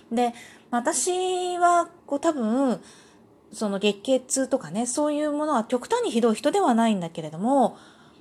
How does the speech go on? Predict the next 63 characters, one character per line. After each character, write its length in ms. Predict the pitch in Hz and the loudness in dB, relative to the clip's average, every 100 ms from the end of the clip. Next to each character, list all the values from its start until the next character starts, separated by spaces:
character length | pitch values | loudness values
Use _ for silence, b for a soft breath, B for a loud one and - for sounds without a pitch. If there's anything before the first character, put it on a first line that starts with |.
| _ | _
う 40 | 220 | -4
ー 460 | 220 214 214 208 | -2 -2 -2 -4
ん、 40 | 202 | -4
ど 100 | 202 | -2
れ 100 | 202 | -2
ぐ 80 | 214 | -2
ら 120 | 226 | -2
い 60 | |
か 100 | 233 | 0
ら 100 | 311 | -2
か 120 | 330 339 | -2 -4
な？ 380 | 330 349 359 349 | -2 0 0 -2
や 60 | |
っ 60 | 311 | -2
ぱ 140 | 302 | 0
り 180 | 294 247 B B B _ | 0 -2 B B B _
結 200 | - 320 | -4 -2
構、 480 | - 214 170 147 - - - _ _ | 2 4 4 2 -4 -14 -20 _ _
こ 100 | 208 | -6
う 20 | |
生 160 | 202 214 | 0 0
理 100 | 196 | 0
痛 140 | 196 | 0
っ 40 | 185 | -4
て 180 | - | -4
い 20 | 175 | -4
う 20 | |
ね、 200 | 269 339 | -4 -4
そ 160 | - 202 | -8 -6
の 180 | 180 180 - | -4 -6 -10
痛 200 | 196 202 | -4 -2
み 120 | 202 | -2
が 180 | 180 165 | -2 -4
強 260 | 165 220 185 | -2 -2 -2
く 140 | 175 | -2
出 120 | 185 | 0
る 200 | 170 165 165 _ _ _ - | 0 -2 -6 _ _ _ -12
月 220 | - 196 | -6 -4
が 180 | 170 175 | -2 -2
あ 40 | |
っ 60 | 208 | -2
た 160 | - | -2
り、 380 | 196 294 311 247 B B - | 0 0 2 0 B B -4
ま 60 | |
あ、 20 | |
イ 100 | 185 | -2
ラ 140 | 185 196 | 0 0
イ 80 | 196 | 0
ラ 120 | 190 | 0
が 120 | 185 | -2
強 260 | 185 240 208 | -2 0 0
く 140 | 185 | 0
出 120 | 202 | -2
る 100 | 175 | -2
月 220 | - - | -4 -6
が 120 | 185 185 | -2 -4
あ 20 | |
っ 40 | |
た 80 | 180 | -4
り 80 | 170 | -6
ね、 80 | 170 | 0
ど 180 | 233 | 2
う 40 | 330 | 2